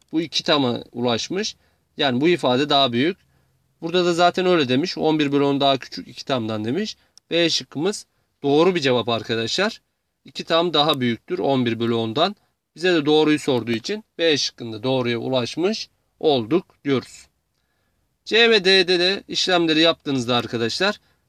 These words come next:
yanlış olduğunu görmüş olacaksınız. B şıkkının doğruluğunu göstermiş olduk. Çok fazla işlem olduğu için C ve D'yi ekstradan yapmamıza gerek yok.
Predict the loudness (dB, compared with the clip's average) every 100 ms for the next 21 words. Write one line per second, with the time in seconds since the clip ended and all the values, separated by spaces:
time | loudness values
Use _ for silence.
0 | -2 2 2 0 0 0 -2 -4 -4 -4
1 | 0 0 0 0 -4 -2 -4 -4 -2 -2
2 | -4 -10 _ _ _ _ 0 2 2 -2
3 | -4 -4 -2 0 2 2 0 0 0 -2
4 | -2 -2 -2 -6 -4 -2 -2 0 0 -2
5 | _ _ _ _ -2 -2 2 2 2 0
6 | 2 2 2 0 -2 -2 -4 _ _ _
7 | _ -4 0 2 2 4 2 2 -2 -4
8 | -2 0 0 -2 -4 -4 -2 -2 -2 0
9 | -2 -2